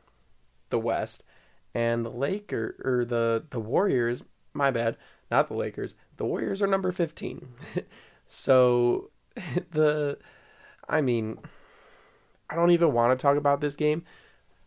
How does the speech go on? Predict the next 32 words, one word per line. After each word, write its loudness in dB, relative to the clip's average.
just -10
because -6
I -4
don't -10
think -4
it's -10
going -2
to -4
be -4
a -2
good -2
game, -4
and -2
it's -6
probably 2
not. 0
But 6
this -6
is -2
a 0
gambling, 2
a -12
sports -4
gambling -4
podcast, -2
and 0
we 0
need 0
to -8
talk -4
about -6
picks. -10